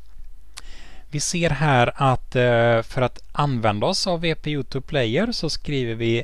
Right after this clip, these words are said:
med hårda parenteser Tube och sen ska vi ha in, där har vi ett bra exempel. Vi skriver Tube och sen länken till YouTube-videon och sen snedstreck Tube. Bra, då har vi förstått oss på det där också.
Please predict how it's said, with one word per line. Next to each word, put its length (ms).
med 180
hårda 240
parenteser 880
Tube 540
och 200
sen 340
ska 220
vi 80
ha 300
in, 380
där 180
har 120
vi 80
ett 120
bra 100
exempel. 500
Vi 80
skriver 400
Tube 560
och 140
sen 280
länken 540
till 220
YouTube-videon 840
och 80
sen 260
snedstreck 640
Tube. 420
Bra, 400
då 80
har 140
vi 260
förstått 420
oss 160
på 260
det 80
där 200
också. 340